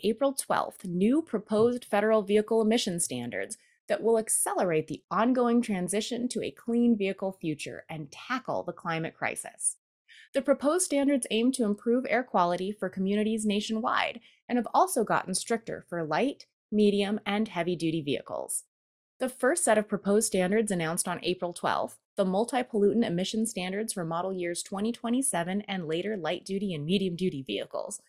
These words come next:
builds on E P A's existing emission standards for passenger cars and light trucks for model years twenty twenty-three through twenty twenty-six.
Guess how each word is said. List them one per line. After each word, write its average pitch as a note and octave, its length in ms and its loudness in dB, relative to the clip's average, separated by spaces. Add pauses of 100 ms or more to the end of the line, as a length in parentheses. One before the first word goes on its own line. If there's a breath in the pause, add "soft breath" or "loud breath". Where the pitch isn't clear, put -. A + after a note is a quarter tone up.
(420 soft breath)
builds - 240 -2
on C#4+ 160 4
E B3+ 140 4
P A#3+ 260 4
A's G3+ 100 2
existing A#3 520 0
emission G#3+ 380 2
standards D#3 480 -2
for D#3+ 120 -6
passenger G#3+ 460 -2
cars E3+ 360 -2
and E3 80 -6
light E3 240 -2
trucks - 400 -4
for G3+ 100 -4
model F#3 300 2
years G#3 300 2
twenty F#3+ 280 -4
twenty-three G#3 580 -2
through D#3+ 240 -6
twenty C#3+ 280 -6
twenty-six. - 680 -4